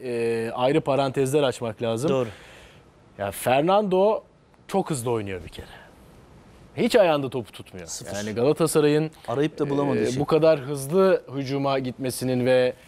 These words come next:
Speaker 1: nispeten geçen seneye göre üretken olmasının ve az pozisyon vermesinin de sebebi bu. Biraz. Yani tek başına Fernando değil ama çok
Speaker 2: Çok
Speaker 1: büyük
Speaker 2: önemli.
Speaker 1: fark yarattı Fernando bence.
Speaker 2: Yüzde yüz katılıyorum. Yüzde yüz katılıyorum. O pozisyonu,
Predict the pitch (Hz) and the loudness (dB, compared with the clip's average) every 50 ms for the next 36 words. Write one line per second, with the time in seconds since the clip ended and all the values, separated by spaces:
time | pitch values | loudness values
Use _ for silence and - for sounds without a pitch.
0 | - _ - 151 170 - - 156 147 - 147 143 139 139 139 - - 139 139 131 | -20 _ -6 -4 -4 0 0 0 2 2 2 0 2 -2 -2 -2 -2 -2 -2 -2
1 | - 135 135 135 131 123 131 131 131 135 127 127 127 - - 139 127 127 127 123 | -2 -2 -2 -2 0 0 0 0 0 0 0 -2 -2 -2 -2 -2 0 0 0 0
2 | 127 123 - 135 170 208 254 233 - - - - - - 113 127 208 247 233 240 | -2 -2 -2 0 0 0 0 0 -4 -10 -20 -20 -18 -12 -2 4 4 6 6 6
3 | 214 - - - 170 160 151 - 156 156 151 147 143 139 139 135 135 127 - - | 2 2 -2 -6 -6 -6 -6 -2 -2 -2 -2 0 0 0 0 -2 -4 -6 -8 -6
4 | 135 143 143 143 156 175 202 208 - - - - 143 131 127 131 135 175 175 139 | -6 -4 -4 0 0 0 0 0 -4 -10 -10 -6 -4 -2 -2 -2 -2 -2 -2 -2
5 | 110 - - - - - - - - - - _ _ - 117 127 107 98 - - | -4 -6 -10 -20 -20 -20 -20 -20 -20 -20 -20 _ _ -6 -4 -2 -2 -2 -4 -8
6 | - - - - - 85 87 - - 123 - - 110 104 - 117 117 - 117 113 | -12 -12 -14 -14 -16 -16 -10 -2 -2 -2 -2 -2 -8 -8 -6 -6 -4 -2 -2 0
7 | 113 113 117 113 120 123 147 180 156 135 139 151 170 175 - - - - - - | 0 0 0 0 0 0 2 2 2 2 2 2 0 0 -2 -12 -20 -20 -20 -20
8 | _ _ _ _ _ - 175 190 175 - 151 139 160 165 123 117 110 156 151 143 | _ _ _ _ _ -2 0 0 0 2 0 0 2 2 0 0 2 2 2 2
9 | 117 - 131 123 120 117 - - 120 - 117 107 107 101 98 95 92 92 87 82 | 0 -2 -4 -2 -2 -4 -6 -8 -10 -6 -4 -4 -4 -4 -6 -8 -8 -10 -10 -12
10 | 80 78 - - - - - - - 110 110 107 113 107 98 - - 95 - - | -12 -14 -16 -18 -20 -20 -20 -16 -12 -12 -8 -4 -4 -4 -4 -4 -8 -10 -8 -6
11 | 85 87 82 - - - - - - 110 107 110 113 110 107 - - 98 - - | -8 -6 -8 -8 -14 -20 -20 -16 -12 -10 -10 -4 -2 -2 -2 0 -2 -6 -6 -6
12 | - 85 82 - - - - - - - - - - - - 143 127 - 151 143 | -8 -8 -8 -8 -14 -18 -18 -18 -16 -16 -16 -16 -12 -2 -2 -2 0 0 0 0
13 | 139 131 - - - 151 139 143 170 202 - | 0 0 -2 -2 0 0 0 2 2 0 -2